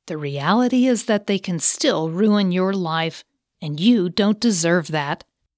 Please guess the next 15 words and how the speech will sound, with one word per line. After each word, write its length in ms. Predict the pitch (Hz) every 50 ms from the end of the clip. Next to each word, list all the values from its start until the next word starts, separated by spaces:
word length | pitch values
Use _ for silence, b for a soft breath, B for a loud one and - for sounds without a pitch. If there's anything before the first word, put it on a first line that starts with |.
| _ _ _ _ _ _ _ _ _ _ _ _ _ _ _ _ _ _ _ _ _ -
You've 400 | 214 202 202 208 214 214 196 190
done 340 | 220 214 214 226 226 226 226
nothing 440 | 220 185 175 175 - 185 165 160
to 120 | - 165 170
deserve 540 | 160 185 180 170 170 185 180 185 185 165 160
the 80 | 180
kind 380 | - - - 175 180 190 196 185
of 100 | 165 156
abuse 560 | 156 147 151 170 202 240 233 175 202 196 -
the 140 | - 190 160
narcissist 720 | 143 143 143 160 196 196 - 175 - 175 160 156 - -
will 100 | 147 143
heap 380 | 139 - - - 294 - 196 208
on 180 | 180 175 175
you 340 | 175 180 185 196 214 226 -